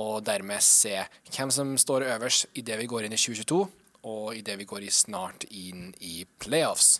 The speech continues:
Jeg skal gjøre det ganske enkelt. Eh, vi begynner helt bakerst, og de første lagene, altså fra sånn trettito til tjueén,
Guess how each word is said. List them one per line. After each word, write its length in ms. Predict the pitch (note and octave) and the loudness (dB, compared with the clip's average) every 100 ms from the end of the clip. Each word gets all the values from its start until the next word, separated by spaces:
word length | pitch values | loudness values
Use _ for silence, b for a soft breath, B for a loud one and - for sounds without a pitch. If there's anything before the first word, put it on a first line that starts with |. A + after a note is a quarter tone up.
| - | 0
Jeg 120 | - - | -4 0
skal 100 | D#3+ | 4
gjøre 80 | |
det 60 | D#3 | 4
ganske 160 | D3 A#2+ | 2 0
enkelt. 320 | - C#3 - - | 0 -2 -4 -4
Eh, 240 | A#2 A#2 A#2 | 0 2 0
vi 80 | A#2+ | -2
begynner 300 | B2 C3 A2+ - | -2 -2 -2 -2
helt 240 | A#2 A2+ - | -2 -2 0
bakerst, 540 | F#2+ - D3+ D3 - B2+ | 0 2 2 2 0 -6
og 320 | A#2 B2 - D3+ | -2 -2 -2 -4
de 100 | D3+ | -4
første 360 | - E3+ - C#3 | -2 0 0 0
lagene, 320 | A#2 D3 D3 | 0 0 2
altså 160 | C#3+ | 2
fra 140 | C3 C#3+ | 4 0
sånn 240 | C3+ C#3+ - | 0 -6 -6
trettito 1120 | B2+ - C3+ - - - E3+ F3 F3 F3 E3 | -8 -6 -6 -2 -2 -2 -2 -2 0 -2 -2
til 480 | - C3+ C3+ C#3 C#3 - - b | -4 -4 -2 -2 -4 -8 -20 b
tjueén, 1120 | - - F3 D#3 C3 B2+ B2+ - C3 C3+ E3+ | -2 2 2 0 -2 0 -2 -2 -2 0 -2